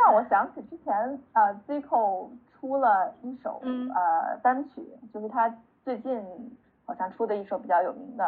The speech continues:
Speaker 1: 啊，不是那个，啊，就是那个什么什么，哎呀，我怎么忘记这个名字了？哇，现在有点丢人。就他出了一首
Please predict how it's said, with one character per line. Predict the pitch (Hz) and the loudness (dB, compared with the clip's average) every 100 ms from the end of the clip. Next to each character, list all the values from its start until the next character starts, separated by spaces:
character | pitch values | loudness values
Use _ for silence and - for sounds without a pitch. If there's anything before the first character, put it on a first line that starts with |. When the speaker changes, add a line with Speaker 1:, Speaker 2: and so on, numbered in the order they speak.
| - | 4
Speaker 1:
啊， | 233 | 4
不 | 220 233 | 4 -2
是 | 277 | -2
那 | 247 202 | -4 -2
个， | 131 80 - _ _ _ _ _ _ _ _ _ - | -4 -6 -10 _ _ _ _ _ _ _ _ _ -2
啊， | 302 - | -2 -4
就 | _ - - | _ -16 -6
是 | |
那 | 240 226 | -2 0
个 | 247 - 107 95 | 2 2 2 -2
什 | 226 | -8
么 | 220 | -8
什 | 320 | -4
么， | 254 285 - - | 2 2 2 2
哎 | 403 | 6
呀， | 480 554 427 | 6 4 -2
我 | |
怎 | 453 | -4
么 | 403 | -8
忘 | 539 440 | -8 -8
记 | 494 | -8
这 | |
个 | 415 | -8
名 | 240 190 | -10 -14
字 | 226 | -12
了？ | 233 220 | -12 -2
哇， | 233 220 | 0 0
现 | 262 | -4
在 | 214 | -8
有 | |
点 | 208 185 | -8 -10
丢 | 190 | -14
人。 | 175 - _ _ | -16 -20 _ _
就 | 311 | 0
他 | 320 - | 4 4
出 | - 339 | 6 4
了 | 330 | 4
一 | |
首 | 311 175 | 2 -2